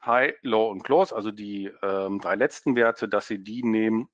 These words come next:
und dadurch den Durchschnitt bilden. Und dann hätten Sie schon diesen Punkt hier,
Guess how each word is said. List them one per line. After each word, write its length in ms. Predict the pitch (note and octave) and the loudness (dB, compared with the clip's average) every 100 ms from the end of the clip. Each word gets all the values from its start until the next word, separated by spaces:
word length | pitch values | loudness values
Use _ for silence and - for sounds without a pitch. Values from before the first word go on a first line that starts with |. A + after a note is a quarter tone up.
| - | -8
und 240 | G#2 G2 | -4 0
dadurch 280 | G2+ G#2 - | 0 0 -4
den 180 | G2+ G2+ | -4 -2
Durchschnitt 360 | G2+ - G2 | -2 -2 -6
bilden. 240 | F2 E2 F2+ | -8 -10 -8
Und 140 | F#2 | 0
dann 320 | A#2 D#3+ E3+ | 2 2 -2
hätten 240 | - - A#2 | -4 -4 -4
Sie 140 | A2+ | -4
schon 360 | - A2+ A2+ A#2 _ _ _ _ - | -2 2 2 0 _ _ _ _ -6
diesen 440 | A#2 A#2 A#2+ - _ _ - | -2 2 2 2 _ _ -6
Punkt 300 | A2 A2 - | 0 0 -2
hier, 200 | F2+ | -8